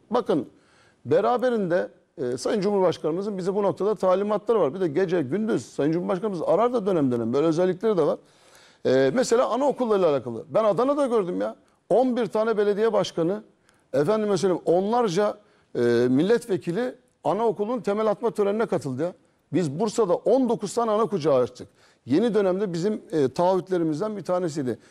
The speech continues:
Yirmincisini birkaç hafta içerisinde açacağız. Yani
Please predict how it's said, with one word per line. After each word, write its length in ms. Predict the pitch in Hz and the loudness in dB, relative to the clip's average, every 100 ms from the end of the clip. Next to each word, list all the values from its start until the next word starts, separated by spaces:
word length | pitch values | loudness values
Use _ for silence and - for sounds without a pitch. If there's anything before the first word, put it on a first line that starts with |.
| _ - | _ -4
Yirmincisini 680 | 131 190 226 220 180 226 220 | 0 2 2 0 -2 -2 -2
birkaç 260 | 220 214 | -2 0
hafta 200 | 202 175 | 0 0
içerisinde 380 | 185 185 160 185 | 0 2 0 0
açacağız. 460 | 156 110 107 98 - _ _ _ _ _ _ _ | 0 0 -10 -12 -20 _ _ _ _ _ _ _
Yani 500 | 139 185 208 208 190 | 0 2 2 -2 -4